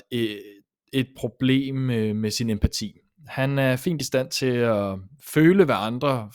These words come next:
føler, hvis andre er i sorg, eller kommet til skade, eller lignende. Øh, han kan godt føle medfølelse. Men han bringer det her op som et eksempel på, hvor han bliver lidt i tvivl, om han er helt, øh, sådan i kontakt med, øh,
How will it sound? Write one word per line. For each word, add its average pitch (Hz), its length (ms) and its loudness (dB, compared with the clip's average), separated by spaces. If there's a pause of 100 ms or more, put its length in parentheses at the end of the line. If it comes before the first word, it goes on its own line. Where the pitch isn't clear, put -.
føler, 147 320 2
hvis 113 200 -4
andre 117 300 -2
er 110 40 0
i 104 60 -2
sorg, 117 480 2
eller 95 160 -4
kommet 98 280 -6
til 90 100 -10
skade, 101 400 -2
eller 90 120 -4
lignende. 92 400 -6 (500)
Øh, 104 160 0
han 123 120 -2
kan 143 100 -2
godt 120 180 4
føle 104 220 0
medfølelse. 87 600 -6 (880)
Men 123 320 2
han 143 180 0
bringer 139 240 6
det 170 120 4
her 180 100 6
op 160 160 4
som 156 120 0
et 131 100 0
eksempel 160 540 0
på, 151 340 2 (320)
hvor 143 120 0
han 147 120 0
bliver 143 140 4
lidt 151 120 0
i - 220 2
tvivl, 175 260 0
om 113 140 -4
han 123 460 -4 (720)
er 120 40 -4
helt, 147 460 0 (300)
øh, 117 420 -4
sådan 120 300 -8
i 127 80 -12
kontakt 143 580 -2
med, 120 540 2
øh, 104 280 0